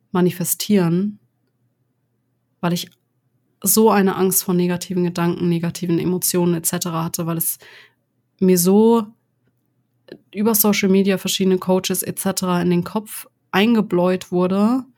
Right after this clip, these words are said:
dass Negativität schlecht ist, dass schlechte Emotionen schlecht sind. Wer sagt denn überhaupt, was schlecht ist und was gut ist? Können wir nicht alles einfach mal neutral betrachten? Können wir nicht einfach mal alles so annehmen, wie es ist? Einfach das annehmen, was da ist und dann damit arbeiten.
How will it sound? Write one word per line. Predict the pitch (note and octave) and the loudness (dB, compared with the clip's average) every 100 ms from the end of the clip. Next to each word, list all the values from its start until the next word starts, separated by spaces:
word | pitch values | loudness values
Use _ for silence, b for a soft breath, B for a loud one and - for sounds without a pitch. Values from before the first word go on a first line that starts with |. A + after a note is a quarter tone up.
| _ _ _ | _ _ _
dass | - F3+ | -6 0
Negativität | F#3+ F#3+ F#3+ - F#3+ F#3 F#3 F3+ | 2 2 0 -2 -4 -2 -2 -2
schlecht | - E3+ - | -2 -4 -6
ist, | - E3 - - _ | -8 -8 -8 -10 _
dass | F#3 - | -6 -4
schlechte | - G3+ F#3+ - - | -6 -4 -6 -4 -2
Emotionen | F3+ F3+ - F#3 F3+ | 0 0 0 2 2
schlecht | E3+ F3 D#3 - | 0 -4 -8 -8
sind. | - D#3+ D#3 - B B B B | -6 -4 -6 -8 B B B B
Wer | A3+ | -4
sagt | B3+ D#4+ D#4+ | 0 -2 0
denn | A3+ | 0
überhaupt, | G3 E3+ D#3 E3 | 2 2 -2 -4
was | |
schlecht | E3 - D#3 - | -6 -4 -6 -8
ist | E3+ E3 | -10 -6
und | E3 | -6
was | D#3+ - | -6 -8
gut | - E3+ | -8 -10
ist? | - - D#3 - _ _ _ _ _ _ | -8 -10 -8 -12 _ _ _ _ _ _
Können | - A3+ | -2 0
wir | A#3 | 0
nicht | A3+ - | -2 -2
alles | G#3+ G#3 | -2 -2
einfach | - G3+ | -2 2
mal | G#3 G#3 | 4 6
neutral | G#3+ G#3 - A#3 | 4 2 0 -2
betrachten? | C4 G3+ - E3 - | 0 -4 -6 -8 -8
Können | F#3 G3+ G#3 | -4 0 2
wir | |
nicht | G#3+ G#3 | 2 0
einfach | F#3 G#3 G#3 G#3 | 0 0 -2 -2
mal | G3+ | -2
alles | F3 G3+ - | -2 -2 -2
so | G3+ | -2
annehmen, | - F#3+ G3 F#3 | -2 -2 0 -2
wie | F3+ | -2
es | F#3 | -4
ist? | - F3+ - - _ _ _ _ _ - | -4 -6 -8 -12 _ _ _ _ _ -8
Einfach | F3+ G3 | -6 -4
das | - G3 - | -2 -2 0
annehmen, | F#3+ F#3 F#3 F3+ | 2 4 4 2
was | F3+ - | 0 -2
da | F3+ F3+ | -2 -2
ist | E3+ - | -4 -4
und | E3 | -4
dann | E3+ F3 | -2 0
damit | F3+ E3+ - | 0 0 -2
arbeiten. | F3 E3 D#3 E3 D#3+ | -4 -2 -4 -4 -6